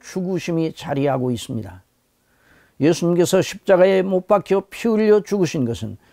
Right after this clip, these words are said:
우발적인 일이 아니라 이미 구약 성경을 통해서 예언되고 구약의 여러 제사들을 통해서 예표된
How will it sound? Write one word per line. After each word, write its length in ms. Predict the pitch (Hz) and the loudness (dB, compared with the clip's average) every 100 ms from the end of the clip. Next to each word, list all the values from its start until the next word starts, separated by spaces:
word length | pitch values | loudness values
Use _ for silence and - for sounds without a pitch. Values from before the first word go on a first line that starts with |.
| _ - | _ -2
우발적인 760 | 139 196 220 214 185 202 196 | 4 6 6 4 0 0 2
일이 180 | 185 175 | 2 0
아니라 380 | 127 123 98 87 _ _ _ - | -2 -4 -8 -14 _ _ _ 2
이미 320 | 175 185 185 | 4 4 2
구약 380 | - 180 175 - | 2 4 4 2
성경을 420 | 175 165 165 156 | 0 0 0 -2
통해서 420 | 165 160 151 151 | -2 0 2 2
예언되고 720 | 143 147 147 139 123 139 131 _ _ _ | 4 4 2 2 2 2 0 _ _ _
구약의 580 | - 175 196 175 185 147 | 0 4 4 4 2 4
여러 360 | 165 202 233 226 | 4 6 6 2
제사들을 640 | - 214 202 208 202 190 | -6 -8 -6 -4 -4 -6
통해서 520 | - 185 180 180 170 135 | -6 -6 -4 -4 -4 -2
예표된 800 | 151 151 - 151 143 139 139 | 0 0 -2 -4 -2 -4 -6